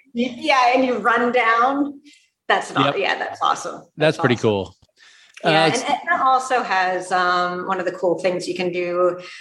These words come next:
Speaker 1: there as well. So you can climb up the volcano, but there are also these, um, canyons that have, uh, developed,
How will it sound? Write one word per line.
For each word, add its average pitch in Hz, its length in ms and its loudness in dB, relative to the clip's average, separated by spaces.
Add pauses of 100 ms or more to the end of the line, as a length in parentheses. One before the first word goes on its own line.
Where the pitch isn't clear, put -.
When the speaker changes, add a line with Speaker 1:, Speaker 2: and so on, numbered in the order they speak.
(120)
Speaker 1:
there 208 220 4
as 180 100 -2
well. 262 280 4
So 233 120 -4
you 208 120 4
can 196 180 -6
climb 190 340 0 (100)
up 302 200 2
the 226 100 2
volcano, 190 760 0
but 185 220 4
there 185 180 2
are 180 260 2
also 180 420 2
these, 175 500 -2 (460)
um, 175 420 -8 (580)
canyons 196 680 0
that 185 120 2
have, 175 340 -2 (100)
uh, 170 160 0
developed, 175 600 2